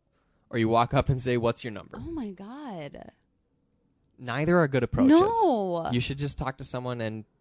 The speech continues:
Speaker 1: be interested in them. And talk to them and
Speaker 2: Oh my God.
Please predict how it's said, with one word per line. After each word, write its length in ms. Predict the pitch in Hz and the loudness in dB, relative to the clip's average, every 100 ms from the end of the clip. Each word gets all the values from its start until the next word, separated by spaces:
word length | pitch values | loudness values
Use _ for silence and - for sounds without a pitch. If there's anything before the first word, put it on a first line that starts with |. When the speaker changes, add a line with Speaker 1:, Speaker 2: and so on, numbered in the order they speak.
| - | -6
Speaker 1:
be 140 | 113 | -2
interested 400 | 120 131 - 95 | -2 -4 -8 -10
in 120 | - | -12
them. 260 | - 57 135 _ _ _ _ _ _ _ - | -14 -16 -18 _ _ _ _ _ _ _ -8
And 600 | 104 98 90 85 95 101 | -6 -6 -6 -8 -10 -10
talk 260 | - 95 - | -6 -6 -8
to 80 | |
them 220 | 90 78 58 | -12 -12 -16
and 220 | - - _ _ _ _ _ _ - | -18 -20 _ _ _ _ _ _ -2
Speaker 2:
Oh 240 | 294 339 | 0 2
my 200 | 294 202 | 0 -2
God. 840 | 185 220 269 262 196 160 - 196 | -2 -4 -4 -4 -4 -4 -6 -10